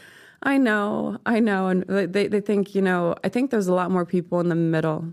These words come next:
um, and a lot of these actors are just, you know, I know a lot of my co-stars, um, they hate what happened to me. Um, you know, Bill Burr was just as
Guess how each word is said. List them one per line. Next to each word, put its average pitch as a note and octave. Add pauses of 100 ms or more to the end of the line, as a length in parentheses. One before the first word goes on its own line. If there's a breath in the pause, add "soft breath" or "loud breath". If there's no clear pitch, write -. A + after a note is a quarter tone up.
(300)
um, E3
and E3+
a E3
lot E3
of D#3+
these E3
actors D#3
are D#3+
just, D#3+
you F3+
know, E3+ (140)
I F#3
know F#3+
a F3+
lot F3
of F3
my D#3+
co-stars, D#3
um, E3 (880 loud breath)
they F3+
hate E3+
what D#3+
happened D3+
to -
me. E3 (140)
Um, D#3
you F3+
know, E3
Bill E3
Burr D#3+
was D#3+
just - (220)
as D#3